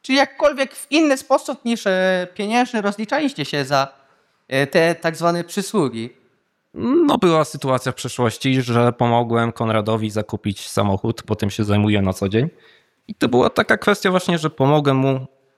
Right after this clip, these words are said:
Speaker 2: e, znaleźć samochód do jego potrzeb, tak? E, no i brałem udział w, w tej transakcji.
Speaker 1: Proszę powiedzieć, czy Konrad Zależny skarżył się kiedyś,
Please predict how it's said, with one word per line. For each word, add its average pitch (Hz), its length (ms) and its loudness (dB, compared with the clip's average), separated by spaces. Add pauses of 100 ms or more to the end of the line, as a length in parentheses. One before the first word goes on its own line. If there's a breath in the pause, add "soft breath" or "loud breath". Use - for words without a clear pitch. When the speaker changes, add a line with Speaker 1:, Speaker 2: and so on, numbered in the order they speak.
(120)
Speaker 2:
e, 110 220 0
znaleźć 117 560 0
samochód 113 680 0 (200)
do 120 140 2
jego 117 200 0
potrzeb, 120 460 -2
tak? - 360 0 (520)
E, 175 180 2
no 202 180 2
i 190 100 2
brałem 135 300 2
udział 110 240 -2
w, 101 100 -14
w - 260 -20
tej 98 180 0
transakcji. 95 540 -4 (320 soft breath)
Speaker 1:
Proszę - 160 -12
powiedzieć, 302 320 2
czy 160 120 -6
Konrad 254 520 0
Zależny 190 500 -2
skarżył 208 680 -2
się 165 160 -10
kiedyś, 151 580 -6